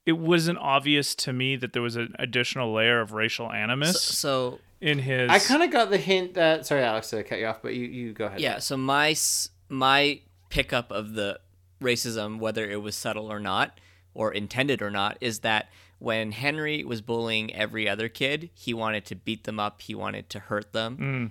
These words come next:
Speaker 2: and when he was bullying Mike, he's like, "Get out of my town, I don't want you here." And that
Speaker 1: Mm,
Speaker 2: difference
Speaker 1: yeah,
Speaker 2: in
Speaker 1: that's
Speaker 2: his
Speaker 1: fair.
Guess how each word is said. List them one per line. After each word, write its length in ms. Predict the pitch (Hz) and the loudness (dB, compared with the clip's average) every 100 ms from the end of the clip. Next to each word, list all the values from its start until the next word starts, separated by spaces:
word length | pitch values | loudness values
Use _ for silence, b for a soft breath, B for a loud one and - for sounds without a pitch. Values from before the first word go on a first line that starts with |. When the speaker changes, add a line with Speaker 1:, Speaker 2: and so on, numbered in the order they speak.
| - | -6
Speaker 2:
and 340 | 117 107 110 - _ _ _ _ _ | -6 -4 -8 -14 _ _ _ _ _
when 320 | 120 117 110 | -2 -2 -2
he 180 | 107 120 | -4 -4
was 160 | 117 107 | -4 -4
bullying 680 | 113 113 113 107 107 107 - _ | -4 -2 0 0 -2 -6 -16 _
Mike, 340 | 110 107 120 | -4 -2 -2
he's 220 | - 113 104 | -4 -8 -4
like, 280 | 101 98 _ _ | -4 -4 _ _
"Get 160 | 101 107 | -2 0
out 120 | 101 | 0
of 40 | 101 | -2
my 120 | 101 | -8
town, 320 | - 95 98 | -8 -8 -6
I 100 | 95 | -6
don't 140 | 101 | -6
want 240 | 92 92 101 | -8 -10 -14
you 40 | |
here." 260 | 98 - - b b - | -14 -16 -16 b b -8
And 260 | 110 110 - | -8 -2 8
that 220 | 113 151 | 8 8
Speaker 1:
Mm, 120 | 160 | 4
Speaker 2:
difference 420 | 151 135 131 147 | 2 2 -2 4
Speaker 1:
yeah, 160 | 151 147 | 6 6
Speaker 2:
in 180 | 120 113 | 4 2
Speaker 1:
that's 140 | - | 0
Speaker 2:
his 100 | 117 | 6
Speaker 1:
fair. 260 | 131 131 | 8 6